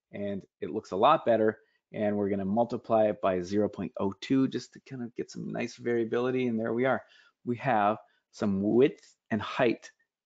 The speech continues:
uh, symbols, which are data driven based on the little player icons, the data that we got. Isn't that fun? We just copied this from the internet and we're goofing around with it in Pro. But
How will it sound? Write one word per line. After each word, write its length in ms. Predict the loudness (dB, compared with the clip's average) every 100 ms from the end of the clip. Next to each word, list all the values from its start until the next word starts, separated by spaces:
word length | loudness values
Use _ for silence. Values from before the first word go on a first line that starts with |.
| _ -12
uh, 260 | -2 0 0 -4 _ -6
symbols, 340 | 0 2 2
which 160 | 0 0
are 160 | -2 0
data 260 | 4 4 2
driven 420 | -4 -6 -4 -4
based 380 | 0 2 0 -4
on 100 | -4
the 60 |
little 320 | -2 0 -2 _ _ _ _ _ _
player 360 | 0 4 4 4
icons, 640 | 2 -2 -6 -8 -8 -12
the 220 | -12 -6 0
data 340 | 4 6 6
that 120 | 2
we 100 | -2
got. 260 | -4 -4 -8 _ _ _ _ -6
Isn't 140 | -6
that 80 | 0
fun? 200 | 0 2
We 100 | 2
just 180 | 2 -2
copied 340 | -2 2 2
this 140 | 2 0
from 180 | 2
the 120 | 4 4
internet 340 | 2 0 -2
and 120 | -6
we're 360 | -8 -10 -6 -4
goofing 200 | -2 2
around 240 | 2 2
with 120 | 0
it 180 | -2 -2 -4
in 200 | -8 -2
Pro. 280 | 0 0 -2 _ _ _ _ _ _ _ _ _ _ _ _ _ _ _ _ _ _ -20 -20 -20 _ _ _ _ _ _ -20 -4 0
But 320 | 0 -4